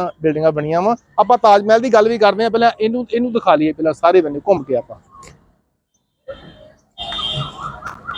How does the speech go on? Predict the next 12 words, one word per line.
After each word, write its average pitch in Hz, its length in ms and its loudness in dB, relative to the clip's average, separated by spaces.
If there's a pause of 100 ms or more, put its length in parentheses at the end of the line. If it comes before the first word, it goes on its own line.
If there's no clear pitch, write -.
(840)
ਇਹਦੇ 214 180 4
ਉੱਪਰ 254 220 2
ਨਾ 277 160 4
ਨਕਾਸ਼ੀ 214 520 0
ਦਾ 233 120 6
ਕੰਮ 220 200 2
ਦੇਖੋ 208 220 2
ਕਿੰਨਾ 190 220 0
ਸੋਹਣਾ 202 220 -2
ਕੀਤਾ 170 280 -2
ਗਿਆ 147 200 -2
ਆ 120 180 -8